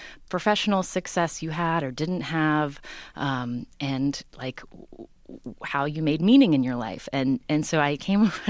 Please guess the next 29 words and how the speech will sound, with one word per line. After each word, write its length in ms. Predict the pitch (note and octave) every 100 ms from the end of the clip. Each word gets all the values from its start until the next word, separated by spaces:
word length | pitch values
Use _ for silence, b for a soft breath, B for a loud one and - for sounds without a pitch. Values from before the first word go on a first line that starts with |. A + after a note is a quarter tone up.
| G#3
<laughs> 300 | - - -
I 100 | F#3
thought 240 | - C#4+ C4
of 120 | G3+
Death, 220 | G3+ F#3+
Sex, 300 | - F3 -
and 120 | D3+
Money, 240 | D#3 D#3 D3
and 100 | C#3+
I 100 | D3+
just 180 | F3 -
thought 140 | A#3
it 40 |
was 160 | G#3 D#3+
really 340 | D3+ E3 E3
funny 580 | D#3 - D#3+ E3+ C#3 G2+ -
to 100 | D3
just, 240 | D3 -
like, 260 | C#3+ C#3 -
have 240 | - D#3+
a 80 | D#3+
show 280 | - D#3+ D3+
that 100 | D3
was 180 | C3 C#3
just 180 | C#3+ B2
that 380 | C#3 C#3+ - -
kind 160 | C#3
of 240 | C3+ C3 B2+
blunt 500 | C3+ C3+ A2+ -